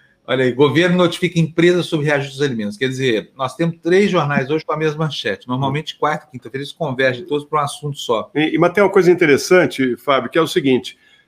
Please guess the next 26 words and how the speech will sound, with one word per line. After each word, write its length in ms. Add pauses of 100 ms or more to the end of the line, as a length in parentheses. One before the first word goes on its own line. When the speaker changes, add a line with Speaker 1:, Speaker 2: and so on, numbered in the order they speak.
(400)
Speaker 2:
um 160
dos 140
maiores 360
produtores 760
de 100
alimentos 760
que 100
a 60
gente 400
consome 560
em 100
casa, 580
arroz, 480
feijão, 720 (240)
ah, 800
verduras, 840 (280)
ah, 600 (480)
é 100
o 120
pessoal 460
ligado 560 (240)
à, 220
à, 420
à 40
pequena 440
agricultura, 800